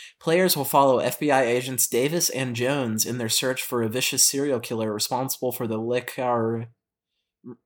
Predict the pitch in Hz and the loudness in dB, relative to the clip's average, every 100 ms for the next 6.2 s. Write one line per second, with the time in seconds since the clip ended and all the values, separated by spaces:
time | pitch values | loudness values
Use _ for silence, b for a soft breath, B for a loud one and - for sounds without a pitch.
0 | - - 147 131 104 92 92 101 - - | -4 0 2 0 0 -2 -2 -2 -4 -8
1 | _ _ _ _ _ 123 135 - 123 113 | _ _ _ _ _ 0 0 2 0 0
2 | 196 - _ _ _ _ _ _ _ _ | -2 -6 _ _ _ _ _ _ _ _
3 | _ - 117 117 95 117 139 139 _ _ | _ -4 0 0 -2 -6 -8 -10 _ _
4 | - 151 147 143 160 175 170 147 131 - | -4 0 2 4 4 4 2 0 -2 0
5 | 139 135 131 147 131 131 107 - 120 117 | 2 2 0 2 2 2 0 -6 -4 -2
6 | 117 117 | -2 -6